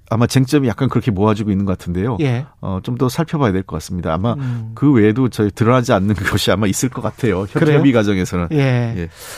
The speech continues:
Speaker 2: 그 엘에이치 사태 관련한 입법 사안들은 어떻게 잘 진행되고 있나요?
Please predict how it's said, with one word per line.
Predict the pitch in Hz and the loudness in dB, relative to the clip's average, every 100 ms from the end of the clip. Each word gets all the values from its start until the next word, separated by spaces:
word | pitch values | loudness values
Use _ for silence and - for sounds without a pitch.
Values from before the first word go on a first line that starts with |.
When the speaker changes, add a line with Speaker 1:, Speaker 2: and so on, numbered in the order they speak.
| - - - | -18 -18 -2
Speaker 2:
그 | 190 196 185 165 151 139 | 2 4 6 6 4 4
엘에이치 | 160 202 240 220 | 4 4 2 0
사태 | 208 214 208 196 190 175 165 | 0 2 2 2 2 2 2
관련한 | 151 151 156 156 175 147 | 2 2 4 4 2 0
입법 | 147 127 214 196 - _ - - - - _ _ _ - - - | -4 0 2 2 0 _ -20 -20 -20 -20 _ _ _ -20 -20 -6
사안들은 | - 160 151 156 294 | 0 2 4 2 2
어떻게 | 151 - - 165 131 - - - | 0 0 2 2 2 -2 -12 -6
잘 | 147 151 147 117 - | 0 2 2 -2 -8
진행되고 | - 165 175 262 | -2 0 0 0
있나요? | 226 117 117 117 180 | -2 -2 -2 -2 -4